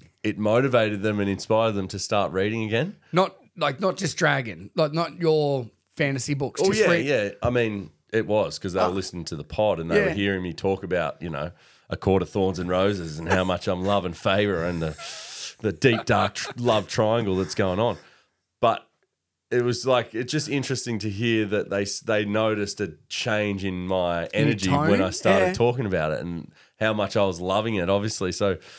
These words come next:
Speaker 1: and then, yeah, f-, so a few of them have started reading books and getting back into their reading, and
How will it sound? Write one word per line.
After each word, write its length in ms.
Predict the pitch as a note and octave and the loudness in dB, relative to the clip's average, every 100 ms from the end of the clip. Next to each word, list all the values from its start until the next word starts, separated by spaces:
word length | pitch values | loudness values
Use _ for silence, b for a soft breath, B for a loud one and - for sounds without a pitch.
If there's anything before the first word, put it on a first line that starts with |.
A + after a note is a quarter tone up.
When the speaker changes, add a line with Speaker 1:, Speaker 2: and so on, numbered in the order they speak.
| B B _ | B B _
Speaker 1:
and 180 | G2+ G#2 | -4 0
then, 300 | G#2+ G#2 G2 | 0 -2 -4
yeah, 280 | E2 G#2+ D#2+ | -2 -2 -2
f-, 240 | D2+ - - | -6 -12 -8
so 140 | - | -4
a 40 | G2 | -2
few 200 | - B2 | -2 -2
of 100 | G2 | 0
them 180 | G#2+ G#2+ | 0 0
have 100 | F2+ | -2
started 380 | - G#2 F#2+ F2 | 0 0 0 0
reading 260 | G#2 F2+ | -2 -2
books 400 | F2 A#2+ A#2+ - G2+ | 0 0 0 -6 -6
and 160 | F#2 | -4
getting 200 | G2 E2+ | -2 -2
back 220 | F#2+ F#2+ | -4 -6
into 160 | G2+ F#2+ | -6 -4
their 180 | F2 E2+ | -2 0
reading, 540 | G#2+ A2 A2 G#2 G2 | 0 2 0 0 0
and 220 | F2+ E2 | -2 -6